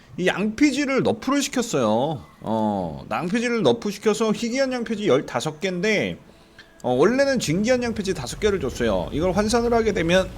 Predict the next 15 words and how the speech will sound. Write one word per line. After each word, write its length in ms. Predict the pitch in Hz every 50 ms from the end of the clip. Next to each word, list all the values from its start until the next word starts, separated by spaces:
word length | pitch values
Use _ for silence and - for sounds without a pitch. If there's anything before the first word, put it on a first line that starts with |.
| - - 151
<clears throat> 180 | 143 123 110
칠십오 420 | - - 202 - 214 214 123 117 117
개가 580 | 147 160 156 135 110 95 - - - - 160
맞나요? 440 | 147 107 95 101 110 117 147 175 190 - - - - - - -
칠십오 400 | - 185 - 233 202 156 139 139
개인데 540 | 156 170 175 180 214 208 185 131 95 87 - - - - - - - - - - - - - - - - - -
뭐 120 | - 240 233
줬다가 540 | - - 294 - 226 - 285 269 269 269 247
그냥 500 | - 208 208 214 214 208 208 196 156 -
불리할 380 | - 165 190 220 240 233 226
것 100 | 220 208
같으면 800 | 202 185 180 - 185 170 170 170 165 160 151 131 104 92 85 69 76
뭔가 420 | 113 151 185 196 196 190 165 120
너프 260 | 98 120 117 - 156
시키고, 480 | 139 - - - 113 87 85 73 69